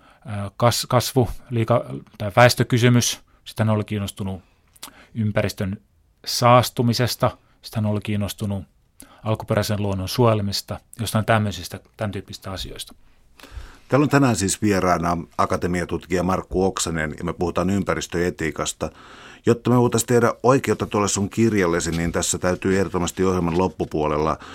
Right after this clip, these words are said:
Speaker 2: nostaa esiin, äh, kirjassasi keskeinen käsitys kuin moraalinen merkityksellisyys. Äh, täältä löytyy alalukuja: suora ja epäsuora, moraalinen merkityksellisyys,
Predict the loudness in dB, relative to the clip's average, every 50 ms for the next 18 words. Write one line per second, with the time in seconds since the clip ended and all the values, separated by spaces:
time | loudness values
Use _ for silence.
0 | -18 -18 -20 -16 -8 -2 -2 0 0 -2 -2 0 0 2 2 2 2 2 2 2
1 | 2 2 0 0 0 -2 -4 -4 -8 -8 -4 -2 0 2 2 2 0 0 -4 -4
2 | -4 -2 -2 0 -2 -2 -4 -4 -6 -6 -2 0 0 0 0 -2 -2 -4 -2 -4
3 | -2 -2 -2 -2 -2 -2 -4 -6 -8 -6 -4 -2 0 0 0 2 2 2 2 2
4 | 0 -2 -2 -4 -2 -2 -2 -2 -2 -2 -4 -6 -8 -10 -10 -10 -10 -8 -6 -6
5 | -6 -6 -6 -8 -6 -6 -4 -4 -4 -4 -4 -6 -6 -10 -16 -20 -20 -20 -20 -20
6 | -20 -20 -14 _ -2 -2 0 2 2 2 2 0 -2 -8 -12 -10 -10 -8 -4 -2
7 | -4 -2 0 0 0 0 -2 -2 -2 0 2 2 2 2 2 2 2 2 0 -2
8 | -2 -2 -2 -2 -2 -2 -4 -4 -2 0 0 0 0 0 -2 -2 0 -2 -2 -2
9 | -2 -4 -4 -2 -4 -2 -2 -2 -2 -2 -2 -2 -2 0 0 0 -2 -2 -4 -4
10 | -4 -2 -2 -2 -4 -6 -8 -8 -8 -8 -6 -6 -6 -6 -6 -6 -6 -4 -4 -4
11 | -4 -2 -2 -4 -4 -6